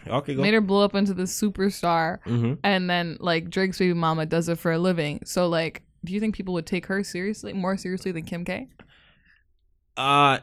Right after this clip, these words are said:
Speaker 1: I think they're on an equal playing ground.
Speaker 2: Okay.
Speaker 1: But I just feel like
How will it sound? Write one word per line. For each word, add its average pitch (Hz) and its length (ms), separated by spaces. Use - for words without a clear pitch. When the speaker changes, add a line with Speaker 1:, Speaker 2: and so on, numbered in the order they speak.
Speaker 1:
I 143 80
think 220 360
they're 156 360
on 139 160
an - 80
equal 170 240
playing 139 300
ground. 349 180
Speaker 2:
Okay. 180 260
Speaker 1:
But 123 220
I 123 80
just 147 180
feel 147 140
like 127 340